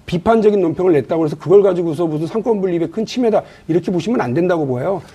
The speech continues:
삼권 분립의 침해는 박근혜 정부가 그 전형을 보여줬기 때문에 우리 그런 짓은 안 합니다. 그러나 재판부가 판결한 거에 있어서 재판부에 저희만 뭐라고 그래요? 그 이른바 그 저기 뭐라고 그럽니까?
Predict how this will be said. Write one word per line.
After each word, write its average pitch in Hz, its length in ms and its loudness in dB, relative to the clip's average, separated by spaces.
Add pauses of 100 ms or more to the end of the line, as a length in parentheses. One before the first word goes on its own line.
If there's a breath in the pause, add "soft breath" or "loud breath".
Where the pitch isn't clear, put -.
(140 loud breath)
삼권 220 420 0
분립의 185 280 2
침해는 175 360 0
박근혜 - 400 2
정부가 170 380 0
그 160 240 2
전형을 190 400 4
보여줬기 156 400 -4
때문에 139 560 0 (280 loud breath)
우리 160 140 0
그런 208 260 4
짓은 214 220 0
안 120 140 -4
합니다. 107 320 -6 (360)
그러나 190 460 4
재판부가 202 680 2 (200 loud breath)
판결한 240 420 -2
거에 202 160 4
있어서 175 260 -2
재판부에 233 440 -2
저희만 226 360 2
뭐라고 202 320 2
그래요? 233 200 0 (880 soft breath)
그 247 440 4
이른바 233 480 4
그 202 300 6
저기 190 260 4
뭐라고 185 500 2
그럽니까? 147 460 -2